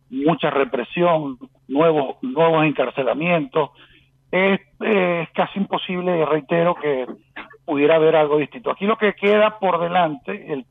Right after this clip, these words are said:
poco espacio que le queda a los factores, eh, adversos al gobierno que hacen vida, a pesar de la, de la dificultad, de los obstáculos,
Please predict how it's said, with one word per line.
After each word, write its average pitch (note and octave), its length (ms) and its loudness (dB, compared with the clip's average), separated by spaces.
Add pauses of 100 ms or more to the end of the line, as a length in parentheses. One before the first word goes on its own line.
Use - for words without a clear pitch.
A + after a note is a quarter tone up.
poco G3 260 -2
espacio E3+ 480 0
que D#3 100 -8
le C3 120 -6
queda D#3+ 320 0 (360)
a - 80 -2
los D3 120 0
factores, D#3+ 600 -2 (280)
eh, C#3 340 -4
adversos C#3+ 460 0
al E3+ 120 2
gobierno D3+ 560 0
que C#3+ 80 -6
hacen D3+ 240 -6
vida, D#3 340 0 (400)
a - 120 -4
pesar C#3+ 340 0
de C#3 320 2
la, B2+ 120 2
de A#2+ 300 -10
la B2 200 2
dificultad, D3 680 0
de C3+ 80 0
los A#2+ 200 -2
obstáculos, C#3+ 560 -4